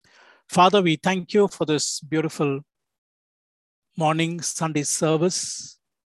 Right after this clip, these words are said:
We thank you for getting us together, Lord, before the screens, Lord, to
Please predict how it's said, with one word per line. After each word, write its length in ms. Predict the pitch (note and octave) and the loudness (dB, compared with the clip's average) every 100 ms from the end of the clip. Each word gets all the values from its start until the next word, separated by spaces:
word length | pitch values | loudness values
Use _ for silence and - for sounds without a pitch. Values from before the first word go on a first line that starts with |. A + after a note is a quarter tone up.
| _ _ _ _ _ _ - | _ _ _ _ _ _ -8
We 60 | |
thank 240 | D#3+ G3+ F#3+ | -2 -2 0
you 60 | |
for 140 | F#3 D#3+ | -2 0
getting 300 | E3 F#3+ F#3+ | 0 2 2
us 160 | E3 | 0
together, 520 | - E3 F3+ D#3+ D3 - _ _ _ _ _ _ _ _ _ _ _ _ _ _ - | -4 -4 0 0 -4 -16 _ _ _ _ _ _ _ _ _ _ _ _ _ _ -12
Lord, 420 | D3 D3 D#3 D#3+ - _ _ _ _ | -2 0 0 -2 -10 _ _ _ _
before 320 | E3+ E3 D#3+ | -10 -2 0
the 140 | D#3 | 0
screens, 960 | C#3 - G3 E3+ C3 B2+ - - - - _ _ _ _ _ _ _ _ _ | -2 -2 0 0 -2 -8 -10 -10 -14 -20 _ _ _ _ _ _ _ _ _
Lord, 240 | D#3+ D#3 - | 0 0 -2
to 320 | E3 D3 D3 | -4 -4 -4